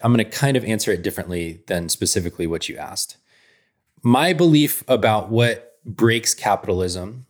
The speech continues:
is when any organization involved in the economy gets too big. So I think when you get oversized businesses, when you get oversized nonprofits, or when you get oversized government agencies, they lose their incentive to serve their core purpose.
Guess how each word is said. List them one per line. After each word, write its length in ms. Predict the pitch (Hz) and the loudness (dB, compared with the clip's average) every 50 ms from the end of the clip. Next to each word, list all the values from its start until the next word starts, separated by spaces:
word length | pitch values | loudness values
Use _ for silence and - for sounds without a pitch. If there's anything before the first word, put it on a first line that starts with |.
| _ _ _ _ | _ _ _ _
is 220 | - 113 101 95 | 0 0 0 0
when 580 | 90 90 113 117 113 113 110 110 110 110 110 - _ _ _ _ _ _ _ _ _ - | 0 0 2 2 2 2 2 2 0 -2 -4 -8 _ _ _ _ _ _ _ _ _ 2
any 360 | 143 156 165 175 180 175 - | 4 6 6 6 4 4 2
organization 840 | - 143 135 135 120 135 127 117 98 107 104 104 - - 98 95 | 2 2 2 2 2 0 0 0 2 2 0 0 0 -4 -6 -6
involved 600 | 90 101 104 98 95 - 104 101 101 101 98 - | -2 0 0 0 2 2 4 4 4 4 2 -2
in 60 | 104 | -4
the 120 | 104 104 95 | -4 -4 -4
economy 440 | 92 - - 98 92 92 90 90 85 | -6 -6 -6 -6 -4 -4 -4 -6 -6
gets 300 | 80 - 90 - - - | -4 -4 -4 -4 -4 -6
too 180 | - - 90 | -6 -8 -8
big. 320 | 76 73 - - 65 - _ _ _ _ - _ _ _ | -8 -10 -12 -12 -14 -16 _ _ _ _ -20 _ _ _
So 180 | - - - 107 | -4 0 2 2
I 120 | 113 127 | 2 2
think 260 | - - 139 120 - | 0 -2 -4 -4 -2
when 140 | 127 117 113 | 0 0 0
you 100 | 110 107 | 0 0
get 460 | 98 110 101 95 92 92 - - _ _ _ | 0 0 0 0 0 0 -4 -8 _ _ _
oversized 1000 | - 120 131 127 151 143 123 - - 113 110 110 110 107 107 104 101 - - - - _ _ _ - 101 | 0 2 2 4 2 2 2 2 2 2 2 2 2 2 0 0 -2 -4 -8 -10 -14 _ _ _ -8 -2
businesses, 720 | 95 123 139 143 165 170 160 160 - 165 165 160 151 - | 0 0 2 2 0 0 0 0 0 0 0 0 -2 -2
when 100 | - 107 | -2 -2
you 80 | 101 95 | -2 -2
get 180 | 92 98 92 - | -2 -4 -4 -4
oversized 580 | 101 98 98 98 - - 98 92 90 85 90 | -4 -4 -4 -4 -4 -2 -2 -2 -2 -4 -4
nonprofits, 720 | 92 87 90 90 - - 117 131 143 - 165 165 151 - - | -6 -6 -6 -8 -4 0 0 0 0 0 0 -2 -2 -2 -4
or 80 | - 98 | -4 -2
when 160 | 92 95 98 | 0 0 0
you 100 | 101 98 | 0 0
get 200 | - 107 98 - | 0 -2 -2 0
oversized 720 | 98 104 107 120 117 113 - 113 110 107 107 101 - - - | -2 -2 -2 0 0 0 2 2 4 4 2 0 -4 -4 -4
government 420 | 101 98 95 104 101 101 95 - | -4 -2 0 0 0 -2 -2 -2
agencies, 720 | 98 95 90 95 90 - - - 87 87 82 76 - - - _ - _ _ _ _ _ _ | -4 -4 -4 -6 -6 -8 -8 -6 -6 -8 -8 -8 -12 -14 -18 _ -20 _ _ _ _ _ _
they 260 | 107 101 110 107 107 | -2 0 2 2 4
lose 360 | 104 98 107 123 131 131 127 123 | 4 4 6 6 6 4 4 2
their 180 | 139 131 123 | 2 2 2
incentive 480 | 113 113 104 - - 107 101 101 95 82 | 2 0 0 0 0 0 -2 -2 -4 -6
to 140 | - - - | -8 -8 -6
serve 420 | - - - 107 98 98 92 90 | -6 -2 0 2 2 2 0 -2
their 140 | 90 98 90 | -2 -4 -4
core 280 | - - - 90 87 85 | -4 -6 -6 -6 -6 -6
purpose. 600 | - - 85 - - 62 64 - - - - | -8 -10 -10 -8 -6 -6 -4 -4 -4 -4 -6